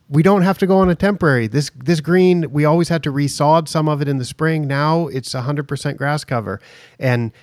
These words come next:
and the same recurring refrain coming from customers of, "These greens are the best that they've ever been." And, and that's all anecdote, but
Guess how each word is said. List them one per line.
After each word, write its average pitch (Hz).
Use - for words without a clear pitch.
and 123
the 127
same 165
recurring 170
refrain 131
coming 165
from 135
customers 113
of, 110
"These 139
greens 151
are 120
the 120
best 113
that 123
they've 127
ever 98
been." 147
And, 120
and 143
that's 147
all 208
anecdote, 123
but 131